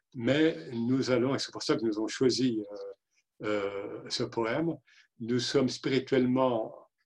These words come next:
peut-être plus que jamais, peut-être plus que si nous étions réunis dans un même espace physique, métaphysiquement, spirituellement, nous sommes réunis, euh,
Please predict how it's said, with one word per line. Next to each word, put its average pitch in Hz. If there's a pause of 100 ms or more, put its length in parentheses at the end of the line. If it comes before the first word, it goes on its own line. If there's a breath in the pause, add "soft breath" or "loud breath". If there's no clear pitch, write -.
(260)
peut-être 143
plus 170
que 147
jamais, 123 (120)
peut-être 123 (100)
plus 175
que -
si -
nous 117
étions 117
réunis 120
dans 110
un 113
même 120
espace 113
physique, 113 (460 soft breath)
métaphysiquement, 123
spirituellement, 117
nous 107
sommes 113
réunis, 110 (760 soft breath)
euh, 101